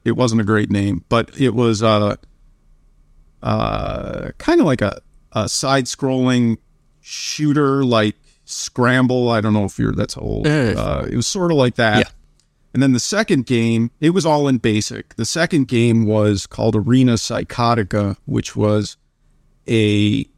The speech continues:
Speaker 1: kind of Tron light cycles, but you were gathering stuff up. Uh, you, you had to pick things up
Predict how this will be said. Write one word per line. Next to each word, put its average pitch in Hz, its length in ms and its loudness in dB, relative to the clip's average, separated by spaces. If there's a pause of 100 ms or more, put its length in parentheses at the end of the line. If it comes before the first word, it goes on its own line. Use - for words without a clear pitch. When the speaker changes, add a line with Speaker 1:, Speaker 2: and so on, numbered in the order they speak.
Speaker 1:
kind 135 260 0
of - 80 -4
Tron 135 500 0
light 117 320 0
cycles, 131 680 -2
but - 200 -2
you 127 120 2
were 113 120 0
gathering 110 720 0 (140)
stuff - 380 -2
up. 110 360 0 (340)
Uh, 110 460 -2
you, 117 220 0
you 117 200 0
had 123 140 0
to 110 60 -4
pick - 280 -4
things 107 320 0
up 104 240 -2